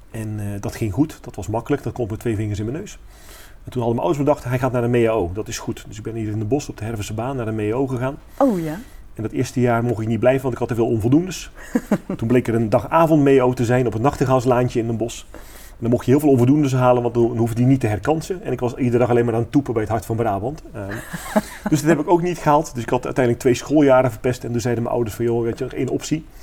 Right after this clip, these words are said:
Speaker 1: Of je gaat die doen, iets, maakt iets af. Of je gaat maar bij, eh,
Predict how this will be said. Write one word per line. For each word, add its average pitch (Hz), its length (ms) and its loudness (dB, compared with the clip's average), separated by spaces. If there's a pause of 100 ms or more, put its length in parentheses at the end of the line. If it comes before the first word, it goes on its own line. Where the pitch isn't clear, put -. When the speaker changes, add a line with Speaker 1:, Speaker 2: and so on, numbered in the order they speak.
(360)
Speaker 1:
Of - 160 2
je 143 80 0
gaat 131 140 2
die 120 80 2
doen, 120 140 2
iets, 107 120 0
maakt 110 220 -2
iets - 140 -8
af. - 320 -6 (120)
Of - 160 -6
je 131 80 -2
gaat 123 140 -4
maar 117 160 -2
bij, 113 320 2
eh, 113 60 -4